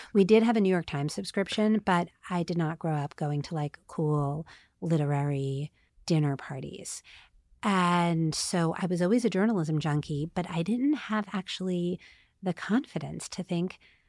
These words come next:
Speaker 2: that I could, like, you know, write the story or be the narrator.
Speaker 1: Well, what do you mean that you were a journalism junkie? Tell me what
Speaker 2: I
Speaker 1: that
Speaker 2: would,
Speaker 1: means.
Speaker 2: I read the New York Times at a,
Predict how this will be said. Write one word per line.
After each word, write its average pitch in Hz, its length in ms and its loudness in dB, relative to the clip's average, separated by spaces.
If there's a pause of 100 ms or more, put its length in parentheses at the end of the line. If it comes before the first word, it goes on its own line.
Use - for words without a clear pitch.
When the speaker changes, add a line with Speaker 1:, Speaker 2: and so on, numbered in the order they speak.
(420)
Speaker 2:
that 175 260 -2 (100)
I 170 200 0
could, - 180 -10
like, 165 460 -2 (180)
you 190 120 0
know, 160 360 0
write 165 300 -4
the - 80 -8
story 160 760 -2
or 185 160 -2
be 151 640 -2 (600)
the 151 80 -2
narrator. 170 760 -2
Speaker 1:
Well, 123 140 8
what 123 80 10
do 131 80 8
you 123 80 8
mean 104 160 6
that 92 80 4
you 85 100 4
were 82 80 4
a 80 40 2
journalism 71 540 0
junkie? - 460 -8 (160)
Tell 98 140 2
me 190 60 2
what 180 100 4
Speaker 2:
I 190 120 8
Speaker 1:
that 185 80 4
Speaker 2:
would, 190 120 2
Speaker 1:
means. - 140 -8
Speaker 2:
I 190 160 4
read 185 260 2
the 190 80 2
New 156 80 2
York 180 140 2
Times 160 260 0
at 160 100 2
a, 151 220 -2